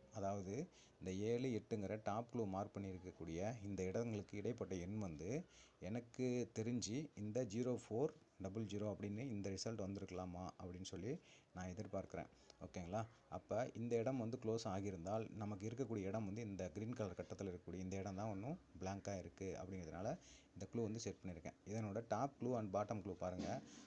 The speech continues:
ஒருவேளை போன வாரத்துக்கு முந்தின வாரம் ரிசல்ட் வந்து ஏழுங்கிற டாப் க்ளூவில் வந்திருந்தா, எட்டுங்கிற டாப் க்ளூவில் போன வாரமும்,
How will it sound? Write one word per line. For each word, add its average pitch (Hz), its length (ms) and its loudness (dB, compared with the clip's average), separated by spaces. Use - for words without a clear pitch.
ஒருவேளை 113 520 4
போன 123 240 2
வாரத்துக்கு 123 500 2
முந்தின 113 360 2
வாரம் 95 300 2
ரிசல்ட் 107 360 0
வந்து 113 160 0
ஏழுங்கிற 117 440 4
டாப் 98 200 0
க்ளூவில் 104 260 2
வந்திருந்தா, 90 420 -2
எட்டுங்கிற 110 460 0
டாப் 95 220 -2
க்ளூவில் 104 360 -2
போன 104 200 0
வாரமும், 101 480 -2